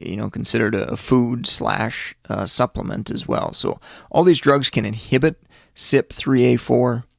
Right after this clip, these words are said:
and, uh, increase the, the potential risk for, uh, elevations in concentrations of xylostazol.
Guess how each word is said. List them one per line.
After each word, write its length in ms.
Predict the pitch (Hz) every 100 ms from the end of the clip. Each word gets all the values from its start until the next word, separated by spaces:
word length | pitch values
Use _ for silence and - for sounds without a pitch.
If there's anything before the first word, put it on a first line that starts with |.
| _ _
and, 400 | - 113 110 113
uh, 160 | 107 113 - -
increase 560 | 127 123 - - -
the, 200 | - - -
the 120 | 117
potential 440 | - - 113 -
risk 440 | - 120 107 - -
for, 360 | - 101 - - - _ -
uh, 120 | 110 -
elevations 680 | 120 110 110 - 110 107 -
in 240 | 107 107
concentrations 960 | 92 110 - - - 127 120 - 110 -
of 160 | - -
xylostazol. 960 | - - - 123 - - 208 -